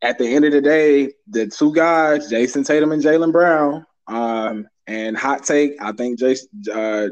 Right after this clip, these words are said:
Jaylen Brown is better than Jason Tatum. I'm gonna, I'm gonna go on the record just saying that. Um, what is, what are their, what do they need?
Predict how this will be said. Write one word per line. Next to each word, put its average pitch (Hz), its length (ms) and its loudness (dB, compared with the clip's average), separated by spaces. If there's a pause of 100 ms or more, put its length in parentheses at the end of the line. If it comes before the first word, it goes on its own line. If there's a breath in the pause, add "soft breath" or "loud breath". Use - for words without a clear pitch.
Jaylen 120 300 -2
Brown 120 220 0
is 117 80 -4
better 113 200 0
than 113 140 -4
Jason 104 260 -6
Tatum. 101 280 -10 (380)
I'm 98 100 -12
gonna, 101 180 -8
I'm 104 80 -8
gonna 101 100 -8
go 104 160 -4
on 104 100 -8
the 104 60 -10
record 104 280 -4
just 107 160 -10
saying 110 260 -4
that. 104 240 -8 (480)
Um, 98 480 0 (1600)
what 151 280 4 (140)
is, 147 600 2 (300)
what 156 240 4
are 175 100 4
their, 160 460 4
what 151 160 2
do 180 100 2
they 151 240 2
need? 120 480 0